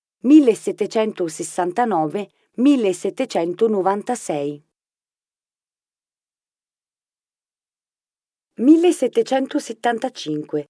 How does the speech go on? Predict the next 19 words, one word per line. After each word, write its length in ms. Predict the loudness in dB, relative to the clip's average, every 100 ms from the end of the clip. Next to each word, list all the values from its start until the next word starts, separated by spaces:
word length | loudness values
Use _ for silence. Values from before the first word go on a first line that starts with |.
| _ _ _ _ _
trenta 400 | 0 2 0 -2
maggio. 540 | -2 -6 -8 -8 -8 _ _ _ _ _ _ _ _ _
Il 280 | 4 6 6
parroco 640 | 2 -2 0 -4 0 -2 2
Benedetto 600 | 0 2 -4 -4 0 0
Antonio 580 | 0 -2 -2 0 -2
Federico 720 | -4 -6 -4 -4 -6 -8 -10 -10 _ _ _
battezza 720 | 0 0 2 0 0 -4 -6
Clara 400 | -2 -2 0 -2
Maria 580 | -4 -4 -4 -2 -4 -4
Antonia 680 | -8 -10 -6 -4 -2 -2 -4
Cayetana, 800 | -4 -4 -4 -4 -6 -6 -6 -8 -12 _ _ _ _
figlia 420 | -6 -4 0 -2
di 200 | -2 -8
Giuseppe 560 | -6 -2 -2 -2 -4 -4
Federici 720 | -2 -2 -2 -4 -10 -14 -16 _ _
e 220 | 2 2 2
Laura 460 | 0 0 0 0
Messanelli, 920 | -2 -6 -6 -6 -4 -4 -4 -4 -6